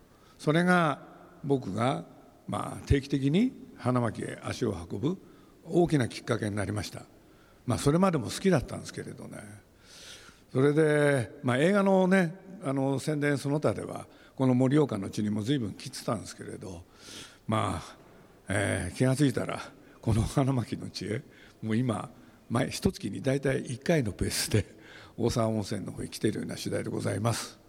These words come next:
で、まあ、それが一つと、それからもう一つはですね、さっきから、この鈴木敏夫、鈴木敏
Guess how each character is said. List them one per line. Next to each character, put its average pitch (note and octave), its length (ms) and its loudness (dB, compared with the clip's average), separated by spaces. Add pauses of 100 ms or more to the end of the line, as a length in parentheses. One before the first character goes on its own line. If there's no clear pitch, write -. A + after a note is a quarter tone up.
(760)
で、 A2+ 80 -2
ま G2 100 0
あ、 - 20 -4
そ A#2+ 160 -4
れ C3+ 120 2
が C3+ 240 4
一 B2+ 320 -2
つ - 220 -12
と、 G#2+ 680 0 (600)
そ - 120 -6
れ A2 60 0
か A2+ 100 0
ら A2+ 80 0
も C3 160 0
う - 20 0
一 F3 140 2
つ - 120 -6
は F2 80 -10
で - 80 -12
す - 140 -12
ね、 A#2+ 100 -12 (840)
さ - 160 0
っ C#3 40 0
き - 80 -8
か A2 120 0
ら、 G#2+ 220 -4 (800)
こ - 140 -8
の G#2 180 -8
鈴 C3 220 0
木 - 60 -8
敏 D#3 260 2
夫、 B2 60 4
鈴 A#2+ 220 -2
木 C3 120 -8
敏 - 320 0